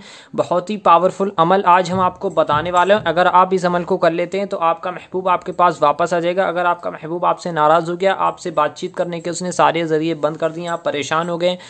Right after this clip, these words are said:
उसके ऊपर कोई असर, कोई काम, आपने सारे काम ट्राई करके देख लिए, सारे काम करके देख लिए, लेकिन उसके ऊपर कोई असर, काम, कोई असर ही नहीं हो रहा है उसके ऊपर, वो आपके पास वापस नहीं आ रहा, वो आपकी बात नहीं सुन रहा, आपसे बातचीत करने के लिए राज़ी नहीं है।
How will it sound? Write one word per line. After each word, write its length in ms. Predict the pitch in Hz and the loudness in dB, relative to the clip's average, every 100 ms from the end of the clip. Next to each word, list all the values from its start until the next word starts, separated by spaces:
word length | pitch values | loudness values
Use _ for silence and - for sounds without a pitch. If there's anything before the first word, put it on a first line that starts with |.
| - - | -16 -8
उसके 280 | 156 - 185 | -8 -2 -2
ऊपर 360 | 180 180 185 - - - | 0 0 -2 -4 -16 -6
कोई 220 | 170 185 170 | -2 -2 -2
असर, 260 | 160 190 180 | -2 -4 -2
कोई 220 | 185 190 175 | -2 0 4
काम, 240 | 170 180 | 4 4
आपने 280 | 165 175 185 | 2 0 0
सारे 280 | 160 160 180 | 2 2 0
काम 240 | 170 180 | -4 -4
ट्राई 260 | 175 160 165 | -2 -2 -2
करके 260 | 170 175 | -4 -6
देख 140 | 170 165 | -6 -6
लिए, 180 | 170 180 | -6 -2
सारे 280 | 165 160 175 | 2 2 2
काम 200 | 170 175 | 0 0
करके 260 | 165 170 | -2 -2
देख 200 | 165 160 | -4 -4
लिए, 100 | 175 | -6
लेकिन 200 | 180 175 165 | -8 -10 -10
उसके 240 | - 196 | -8 -8
ऊपर 220 | 185 185 | -4 -4
कोई 200 | 180 180 165 | -4 -4 -2
असर, 260 | 160 175 | -2 -4
काम, 360 | 165 160 170 175 - - - | 0 0 0 -4 -10 -14 -4
कोई 240 | 175 190 | -2 -2
असर 260 | 165 - 180 | -2 -2 -2
ही 160 | 170 190 | -2 -4
नहीं 180 | 185 180 | -4 0
हो 120 | 165 | 2
रहा 100 | 170 | 2
है 60 | |
उसके 180 | 175 - | 2 -2
ऊपर, 180 | 175 185 | 0 2
वो 120 | 185 | 4
आपके 240 | 175 160 165 | 4 2 0
पास 220 | 175 175 | 0 2
वापस 320 | 147 143 156 | 0 0 -4
नहीं 140 | 175 175 | -6 -4
आ 80 | |
रहा, 140 | 165 175 | -2 0
वो 120 | 175 | 0
आपकी 260 | 170 - 170 | -4 -4 -2
बात 260 | 165 165 | 0 0
नहीं 180 | 165 151 | -2 -6
सुन 160 | 156 170 | -6 -6
रहा, 140 | 175 | -2
आपसे 200 | 175 - | -2 -2
बातचीत 400 | 160 147 - 180 | -2 -2 -4 -10
करने 260 | 180 170 165 | -8 -8 -8
के 80 | 165 | -8
लिए 120 | 175 | -4
राज़ी 340 | 151 143 165 175 | 0 -2 -4 -6
नहीं 280 | 151 170 | -4 -2
है। 160 | 170 | -2